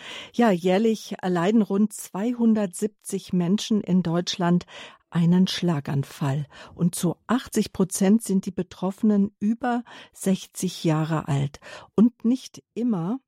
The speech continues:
geht der Schlaganfall gut aus. Ich denke, jeder von uns kennt Schlaganfallpatienten. Betroffene wissen, nach einem Schlaganfall ist nichts mehr, wie es einmal war. Mit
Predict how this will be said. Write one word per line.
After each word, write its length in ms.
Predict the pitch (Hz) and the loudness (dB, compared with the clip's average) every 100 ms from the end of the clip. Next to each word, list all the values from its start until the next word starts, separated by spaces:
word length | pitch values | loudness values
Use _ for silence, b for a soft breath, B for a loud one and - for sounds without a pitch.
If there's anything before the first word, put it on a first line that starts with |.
| _ - | _ -6
geht 180 | 208 | -4
der 80 | 196 | -4
Schlaganfall 960 | 175 - 170 190 - 214 - - 190 196 | -6 -6 -6 -6 -4 -4 -4 -4 -4 -4
gut 320 | - 170 - - | -10 -16 -14 -12
aus. 300 | 131 139 - | -8 -8 -8
Ich 180 | 180 - | -8 0
denke, 240 | 170 180 | 2 2
jeder 320 | 170 180 208 | 2 2 2
von 300 | 185 - 165 | 0 0 0
uns 360 | - 175 185 - | 2 0 0 -4
kennt 300 | - 190 220 | 0 2 2
Schlaganfallpatienten. 2500 | - 156 147 - 151 156 - - - - 185 180 165 - - _ - 170 - - 175 220 - 196 | -2 -6 -6 -4 -2 -2 -8 -18 -14 -2 2 2 0 -4 -20 _ -4 -2 -4 0 2 2 2 -2
Betroffene 760 | 180 - 190 226 220 196 165 | -2 -6 -6 0 2 2 2
wissen, 540 | 175 196 254 226 208 - B B | -2 -2 2 4 4 0 B B
nach 260 | 170 202 - | -2 -2 -2
einem 280 | 190 185 180 | 2 4 4
Schlaganfall 1000 | - 165 175 - 208 208 - 185 175 170 - | 0 -4 -4 -2 -2 -2 -2 -2 -2 -4 -4
ist 320 | 196 - - - | -6 -6 -8 0
nichts 500 | 180 - - - 196 | 2 0 -8 -6 0
mehr, 300 | 175 165 170 | 2 2 -2
wie 200 | 170 175 | -2 -2
es 200 | 156 - - | -2 -6 -4
einmal 500 | 165 156 160 170 180 | 2 4 4 2 0
war. 360 | - 156 147 - _ _ B B B B B B | -2 -2 -2 -10 _ _ B B B B B B
Mit 220 | 196 - | 0 0